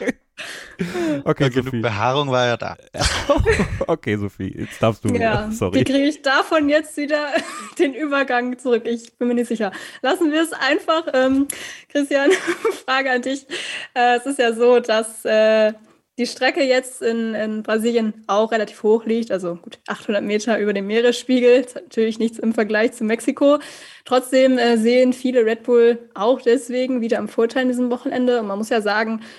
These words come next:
Speaker 3: wenn Verstappen jetzt auch in Brasilien gewinnt, dann sieht schon sehr, sehr gut aus, weil wir haben's auch bei Telegram nochmal nachgerechnet in der Gruppe. Dann, äh, reichen tatsächlich fast schon, ähm, ja, noch zweite Plätze in den letzten drei Rennen. Und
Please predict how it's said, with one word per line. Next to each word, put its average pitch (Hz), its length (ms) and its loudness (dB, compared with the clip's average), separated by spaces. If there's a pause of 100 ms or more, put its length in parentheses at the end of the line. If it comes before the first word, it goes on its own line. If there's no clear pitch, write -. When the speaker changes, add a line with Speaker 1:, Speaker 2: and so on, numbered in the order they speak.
(160)
Speaker 3:
wenn 302 200 2
Verstappen 269 420 0
jetzt 226 120 -4
auch 233 200 0
in 240 80 0
Brasilien 226 480 2
gewinnt, 220 340 0
dann 214 220 -2
sieht 220 200 -4
schon 220 420 0 (100)
sehr, 214 320 0
sehr 202 320 0 (160)
gut 214 240 2
aus, 185 340 0
weil 202 300 0
wir 202 80 -2
haben's 214 240 -2
auch 202 100 0
bei 190 140 -10
Telegram 254 440 2
nochmal 240 320 -2
nachgerechnet 262 880 0
in - 60 4
der 262 120 6
Gruppe. 285 420 0 (340)
Dann, 240 220 0
äh, 208 60 2
reichen 214 280 0
tatsächlich 208 440 0
fast - 260 -4
schon, 196 340 0
ähm, 190 380 0 (280)
ja, 190 260 -2
noch 220 160 0
zweite 226 340 -2
Plätze 285 280 -2
in 208 60 -2
den 190 80 -8
letzten 185 300 -10
drei 185 220 -4
Rennen. 208 340 -2
Und 214 300 -2